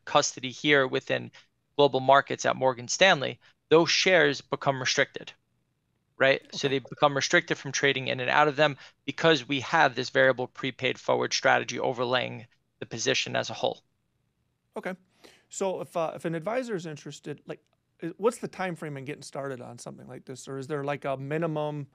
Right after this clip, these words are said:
Speaker 2: or maximum, uh, size you would need to get started?
Speaker 1: Right. So I'll, I'll, I'll answer that in two ways, right? So
Speaker 2: Okay.
Speaker 1: let's discuss kind of timeline for onboarding. I would say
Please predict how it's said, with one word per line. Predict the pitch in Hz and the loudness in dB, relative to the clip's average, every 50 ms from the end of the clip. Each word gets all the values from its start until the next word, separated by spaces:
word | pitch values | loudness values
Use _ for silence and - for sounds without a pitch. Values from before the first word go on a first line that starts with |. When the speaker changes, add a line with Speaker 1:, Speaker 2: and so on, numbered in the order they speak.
| _ _ - | _ _ -6
Speaker 2:
or | 170 151 | -6 -4
maximum, | 135 135 147 151 160 - - 170 156 147 147 151 147 _ _ _ _ _ _ _ _ _ _ _ _ _ _ _ _ _ _ - | -4 -4 -6 -6 -6 -10 -12 -12 -10 -10 -12 -12 -14 _ _ _ _ _ _ _ _ _ _ _ _ _ _ _ _ _ _ -8
uh, | 160 139 127 131 127 123 _ _ _ - | -6 -6 -6 -6 -8 -12 _ _ _ -18
size | 147 147 - - 185 147 139 143 151 165 165 156 | -14 -10 -8 -6 -4 -4 -2 -2 -2 -4 -4 -6
you | 165 | -8
would | 165 160 151 | -8 -8 -10
need | 165 160 151 - | -10 -12 -10 -12
to | 160 | -12
get | - 160 - | -12 -12 -12
started? | - - 156 160 165 170 - _ _ _ _ _ _ _ _ _ _ _ _ _ _ _ _ _ _ _ _ _ _ _ _ _ _ _ _ _ _ _ _ _ _ _ | -10 -10 -10 -10 -12 -16 -18 _ _ _ _ _ _ _ _ _ _ _ _ _ _ _ _ _ _ _ _ _ _ _ _ _ _ _ _ _ _ _ _ _ _ _
Speaker 1:
Right. | - 156 123 110 - | 4 4 4 4 2
So | - - 143 | 4 6 8
I'll, | 143 143 - - | 8 8 8 8
I'll, | 165 156 156 151 - | 8 8 8 8 6
I'll | 156 156 | 6 6
answer | 165 180 170 - - | 6 4 2 2 2
that | 170 160 | 4 4
in | 143 135 | 4 2
two | - - 147 | -2 -4 -2
ways, | 131 117 113 107 104 | 0 0 -2 -2 2
right? | - 131 135 135 | 2 2 2 2
So | - 147 143 | 2 0 0
Speaker 2:
Okay. | 143 - - | 0 0 -2
Speaker 1:
let's | - 147 151 - - | 0 0 0 0 0
discuss | - 147 - - 156 143 127 - - - _ _ _ _ _ _ _ | -6 -4 0 2 2 4 2 0 -6 -6 _ _ _ _ _ _ _
kind | - - 143 135 | 2 4 4 4
of | 127 - | 4 2
timeline | - 147 143 143 143 139 135 | 4 4 4 6 4 2 2
for | - - 127 | 2 0 0
onboarding. | - 127 131 135 135 143 147 147 147 151 151 - | 2 4 4 4 6 6 6 8 6 6 4 4
I | - 147 | 2 2
would | 151 160 | 2 2
say | - 170 151 127 | 2 0 -2 -2